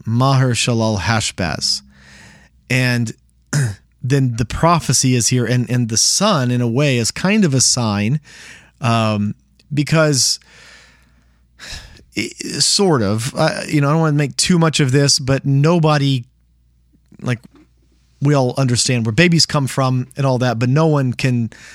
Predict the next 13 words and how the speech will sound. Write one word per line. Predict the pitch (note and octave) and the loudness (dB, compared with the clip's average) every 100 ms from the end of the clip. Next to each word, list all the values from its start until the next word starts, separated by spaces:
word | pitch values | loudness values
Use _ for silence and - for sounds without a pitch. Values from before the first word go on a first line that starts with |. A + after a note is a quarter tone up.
| - - _ _ _ _ _ - | -20 -20 _ _ _ _ _ -4
reliably | D3 C#3 C3+ D3+ C#3+ C#3+ | 0 2 4 4 4 2
predict | A#2 - B2+ A2+ C#3 B2+ | 0 -2 0 2 0 -2
that, | B2+ B2+ - - | -4 -4 -4 -6
you | C3 | -2
know, | B2+ A#2+ | 0 0
your | A#2+ B2+ | 2 2
wife's | B2+ A#2+ | 2 0
going | - B2+ | 0 0
to | |
get | A#2 A2+ | 0 -4
pregnant | - - D3 C3 A#2+ A2+ B2 | -8 -4 0 0 2 0 0
right | B2 B2+ A#2 | 0 0 0
now. | A#2 A2+ A2 G#2+ | -2 -2 -2 -4